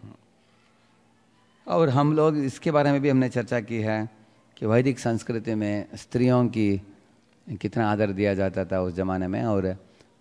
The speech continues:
स्त्रियों का संस्कृति क्या था, उसके बारे में हमने चर्चा की। और पिछले क्लास में खास करके एक विषय के ऊपर हमने चर्चा कर कर छोड़ा था class को।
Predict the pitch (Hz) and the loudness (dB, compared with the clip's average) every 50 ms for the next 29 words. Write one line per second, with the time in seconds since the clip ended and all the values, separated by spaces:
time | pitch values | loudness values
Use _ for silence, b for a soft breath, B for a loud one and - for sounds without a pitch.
0 | _ - - - 113 117 117 117 104 110 98 104 110 117 107 - 123 120 - 120 | _ -20 -8 -2 0 2 2 2 0 -2 -2 0 -2 -2 0 0 -2 0 0 -2
1 | 113 - - 95 95 92 - - 90 - - - - - 92 - - 104 98 101 | -2 0 2 2 2 2 2 2 0 0 -2 -6 -6 -6 -6 -4 -4 -4 -4 -4
2 | 98 98 95 95 95 95 85 90 92 87 - 90 85 82 - 82 71 - b b | -4 -4 -4 -4 -6 -6 -6 -8 -8 -8 -8 -10 -10 -10 -10 -14 -14 -14 b b
3 | b b b b b b b b b b b b - 120 113 113 - 139 131 - | b b b b b b b b b b b b -2 -2 -2 0 -2 -2 -2 0
4 | 180 190 202 190 165 143 139 139 160 180 208 - - - - 123 120 120 113 117 | 0 2 4 6 6 6 6 6 2 0 -4 -8 -14 -10 -2 2 4 4 4 2
5 | - 120 107 104 107 123 175 - - - - _ _ _ _ _ _ - 127 127 | 2 2 2 4 2 0 -2 -6 -12 -20 -20 _ _ _ _ _ _ 0 2 2
6 | 139 131 - 135 123 117 113 131 131 123 123 127 127 127 131 117 - 135 131 - | 2 2 2 0 0 0 0 0 2 4 4 4 4 2 -4 -2 -2 -2 -2 0
7 | - 123 117 123 117 113 113 113 117 101 - 110 98 107 113 110 98 - 110 98 | -2 0 0 2 0 2 2 0 0 0 -2 -4 0 0 0 0 0 0 -4 -2
8 | - - 110 98 - - 117 110 107 104 92 104 95 87 - 104 98 95 - - | 0 -2 -2 -2 0 0 2 2 2 2 0 -2 -4 -2 -2 -2 -4 -4 -4 -4
9 | - 107 117 147 | -4 -4 -4 -6